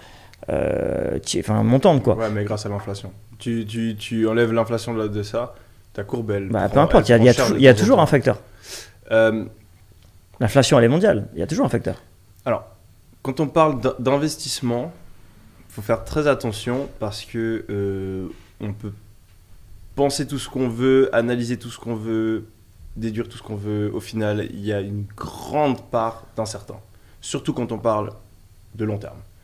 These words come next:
Speaker 2: Tu vois, genre Dubaï, par exemple, je pense que c'est un investissement plus risqué que Paris, en effet. Paris, euh, a un track record historique,
Speaker 1: Mmh.
Speaker 2: euh, beaucoup plus long, euh,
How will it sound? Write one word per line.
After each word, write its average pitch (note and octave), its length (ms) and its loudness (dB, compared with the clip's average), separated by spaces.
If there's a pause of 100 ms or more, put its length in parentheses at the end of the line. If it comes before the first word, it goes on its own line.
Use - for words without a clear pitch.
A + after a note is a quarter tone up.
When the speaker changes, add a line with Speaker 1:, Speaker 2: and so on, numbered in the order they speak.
(340)
Speaker 2:
Tu - 80 -16
vois, A#2 120 2
genre F#2 320 -8
Dubaï, A2 420 0
par G2+ 120 -2
exemple, A2+ 380 -2 (360)
je - 80 -20
pense G#2+ 120 -8
que - 60 -12
c'est A2 60 -2
un G#2 80 0
investissement G#2 440 -4
plus G#2 200 -4
risqué A2+ 280 -4
que - 80 -12
Paris, G2+ 340 -6
en G2+ 140 -4
effet. G2+ 280 -4 (480)
Paris, A2 360 -2
euh, F#2 360 -4
a F2+ 240 -8
un E2+ 40 -14
track G#2 280 -8
record G#2+ 360 -2 (120)
historique, A#2+ 560 0
Speaker 1:
Mmh. G#2 40 -2
Speaker 2:
euh, F#2+ 200 -4
beaucoup A#2 360 -4
plus A2 220 -8
long, C#3 380 2 (560)
euh, F#2 640 -6